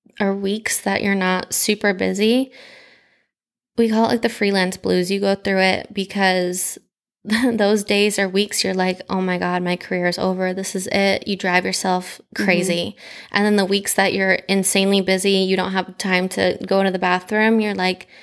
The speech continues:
Speaker 1: "Okay, I'm fine." Or, like, "This is what I did all that
Speaker 2: Mm-hmm.
Speaker 1: work for on my days off to get me to this point."
Speaker 2: Yeah, I can totally relate.
Speaker 1: Mm.
Speaker 2: All right. Well, thank you so much for being a guest on the Tag Me podcast.
Speaker 1: Yes.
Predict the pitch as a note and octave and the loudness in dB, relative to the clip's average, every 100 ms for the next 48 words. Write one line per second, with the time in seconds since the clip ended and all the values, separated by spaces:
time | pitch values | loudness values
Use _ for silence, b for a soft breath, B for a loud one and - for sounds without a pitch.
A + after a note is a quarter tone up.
0 | B B B - F#3+ F3 E3+ F3 E3+ E3+ | B B B -6 -2 -2 -2 -4 -4 -4
1 | F3 F3 F3 F3 F3 F#3+ F#3+ F#3 F#3+ F#3 | -6 -6 -4 -4 -2 -2 0 0 2 4
2 | F#3 F#3 - F3+ F#3 G3 F3+ F#3 - F#3 | 4 2 2 2 2 4 2 0 0 2
3 | F3+ F3+ F3 F3 F3 - F3 F#3 A3+ B | 2 2 0 0 0 2 2 2 -2 B
4 | B - - F#3+ F3+ - G3 F3+ - F3 | B -6 -2 2 0 2 0 0 -2 -2
5 | E3+ - - - - _ _ F#3 E3 F#3 | -2 -4 -4 -6 -8 _ _ -4 -4 -4
6 | G#3+ - F#3 G3+ G3 F#3 F#3 F3+ F3+ F3 | -6 -6 -2 -4 -2 -4 -2 -2 0 -2
7 | F3 - - G3+ G#3 G#3 G3+ A3 G#3 G#3+ | -4 -10 -8 -4 0 2 2 2 0 0
8 | B3+ - G3 G3+ F#3+ G3 A3 G#3 F#3+ G3 | -2 2 2 2 0 -2 -4 -2 -2 0
9 | E3+ D3+ - G#3 G3 G3 F#3 E3+ G#3 A3 | 0 -2 -2 -2 -2 0 0 0 -4 -4
10 | F#3+ - G3 F#3+ B3+ - - A3 G#3 - | -6 -4 -2 -2 -2 -6 -14 -12 -12 -14
11 | - | -18